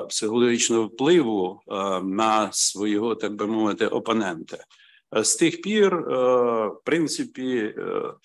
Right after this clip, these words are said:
застосування, фактичне застосування ядерної зброї вже не розглядалось. Ну, перш за все, з стратегічної ядерної зброї. А, е, так і, е, в восьмидесяті роки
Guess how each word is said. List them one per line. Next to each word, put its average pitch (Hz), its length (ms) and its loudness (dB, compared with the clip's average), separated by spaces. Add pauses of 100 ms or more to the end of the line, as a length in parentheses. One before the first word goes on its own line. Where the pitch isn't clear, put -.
(200)
застосування, 143 800 6
фактичне 131 540 0
застосування 131 580 -2
ядерної 143 400 -2
зброї 185 360 -4
вже 139 300 -4
не 135 140 0
розглядалось. 113 960 -2 (480)
Ну, 147 200 6
перш 139 220 6
за 127 120 2
все, 110 220 0
з - 140 -2
стратегічної 156 760 2
ядерної 131 480 0
зброї. 127 500 0 (600)
А, 120 520 4 (120)
е, 107 380 -2
так 180 300 2
і, 139 640 2
е, 110 180 0
в 110 300 -2
восьмидесяті 139 840 0
роки 175 580 0